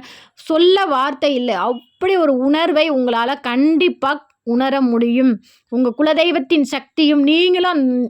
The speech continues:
அந்த குலதெய்வமும் அந்த எல்லையில நிக்கும்போது, ஒரு சக்தி வாய்ந்த நாள்ல நிக்கும்போது,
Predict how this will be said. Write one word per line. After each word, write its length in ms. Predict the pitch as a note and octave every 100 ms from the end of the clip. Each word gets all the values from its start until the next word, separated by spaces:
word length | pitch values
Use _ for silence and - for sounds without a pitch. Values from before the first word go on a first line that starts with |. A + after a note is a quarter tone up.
| -
அந்த 300 | - B3 B3 A#3+
குலதெய்வமும் 680 | D4 D4 D#4 C4 B3 C#4 D4+ - -
அந்த 240 | - C4 B3+
எல்லையில 480 | B3 D4+ F#4 F#4+ D4
நிக்கும்போது, 680 | C#4 A#3 F4 D#4+ C4+ C4
ஒரு 160 | C4 A#3+
சக்தி 420 | C4 B3+ - E4+
வாய்ந்த 320 | D#4+ F4 F#4+
நாள்ல 340 | D#4 C4+ D4 C4+
நிக்கும்போது, 680 | C4 C4 D4+ B3+ B3 B3